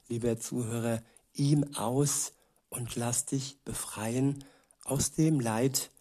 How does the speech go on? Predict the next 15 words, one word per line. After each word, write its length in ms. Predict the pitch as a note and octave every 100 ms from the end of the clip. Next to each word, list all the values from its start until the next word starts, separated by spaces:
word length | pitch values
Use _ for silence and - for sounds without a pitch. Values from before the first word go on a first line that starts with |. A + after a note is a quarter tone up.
| _ _ _ _ _
worin 520 | C#3 D3 C#3 C#3+ C#3 -
du 320 | C3 C3+ D3 -
im 120 | B2+
Moment 460 | B2+ A2+ A#2 B2+ B2+
vielleicht 560 | - A#2+ A#2 A#2 A#2
feststeckst. 1300 | - - A2 C#3 - - _ - - C3+ - - - _ _ _ _ _ _ _ _ _ _ _ _ _ _ _ _ _ _ _ _ _ _ - - - -
Weiter 300 | G#2+ A#2+ A#2+
heißt 280 | A#2+ B2 -
es, 260 | C3+ - - _ _ _ _ _ -
er 120 | C#3+
nahm 280 | D3+ F3 F3+
sie 300 | - C#3 -
auf 160 | -
die 160 | - E3+
Arme 520 | A2+ B2+ C#3+ A2+ F#2+